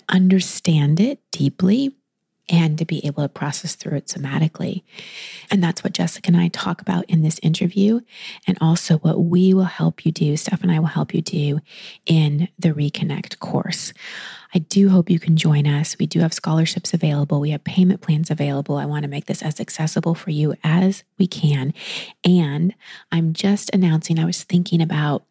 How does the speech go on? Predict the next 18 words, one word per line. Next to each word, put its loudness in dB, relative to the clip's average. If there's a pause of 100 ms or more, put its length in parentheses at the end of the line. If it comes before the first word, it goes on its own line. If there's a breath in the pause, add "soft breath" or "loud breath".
(1080 loud breath)
I 0
was, -2
I -2
was 0
getting 4
the 4
curriculum 4
all 4
together -2 (200)
and 0
feeling 4
into -2
the 0
last -4
module. -6 (600 loud breath)
And -8
I 2
thought, -2